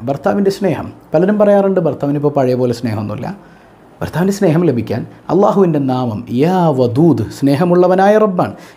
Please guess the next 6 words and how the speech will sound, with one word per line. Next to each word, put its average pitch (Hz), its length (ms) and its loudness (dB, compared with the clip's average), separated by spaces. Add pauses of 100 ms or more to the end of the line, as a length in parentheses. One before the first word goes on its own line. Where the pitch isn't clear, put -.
യാ 175 280 0
വദൂദു 165 640 0
യാ 117 260 0
അല്ലാഹ് 104 480 -4 (360)
എന്ന് 185 320 2 (260)
നൂറ്റിപ്പതിനാല് 135 1400 0